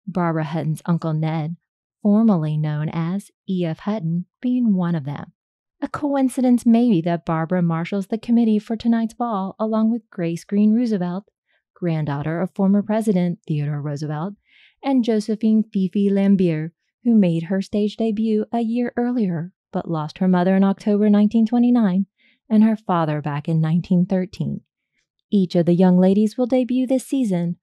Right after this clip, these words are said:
with Barbara's own debutante ball before the year's end. Barbara's deep blue eyes flitter about seeking a future escort for her big night. This dreamy event is in the perfect setting to meet the love of her life.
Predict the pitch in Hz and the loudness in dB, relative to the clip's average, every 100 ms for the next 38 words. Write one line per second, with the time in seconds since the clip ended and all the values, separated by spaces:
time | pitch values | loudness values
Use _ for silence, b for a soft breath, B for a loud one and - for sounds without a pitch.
0 | _ 196 170 160 156 151 170 165 147 - | _ -2 0 0 -2 -2 0 0 -2 -4
1 | 190 220 175 151 147 - 147 - 147 139 | -2 0 0 -4 -8 -8 -10 -8 -8 -8
2 | 180 208 - 220 208 196 180 165 147 147 | -10 -12 -8 -8 -6 -2 0 0 -4 -6
3 | 143 143 160 151 - - _ _ _ _ | -8 -8 -8 -8 -10 -20 _ _ _ _
4 | _ _ - 233 220 214 208 214 208 202 | _ _ -4 0 0 0 0 0 0 0
5 | 196 175 180 - - 208 202 202 190 170 | 2 0 -2 -4 -2 0 2 0 -2 -4
6 | - - 220 240 240 226 254 - 262 - | -6 -8 -2 0 0 -2 -6 -6 -8 -6
7 | 240 220 - 175 139 - 160 175 175 180 | -8 -8 -8 -8 -8 -8 -6 -4 -2 -4
8 | 170 180 175 - _ _ _ _ _ _ | -2 -2 -2 -6 _ _ _ _ _ _
9 | 233 240 214 185 208 190 180 170 151 165 | -2 -2 -2 0 4 6 4 2 0 -2
10 | 175 180 190 214 214 220 - 240 226 247 | -2 -2 0 4 4 2 -4 -8 -6 -6
11 | - - 214 196 170 175 196 190 - 214 | -8 -4 0 0 0 0 0 0 0 -2
12 | 190 185 185 175 143 165 156 165 160 - | 0 0 -2 -2 -6 -8 -6 -4 -6 -10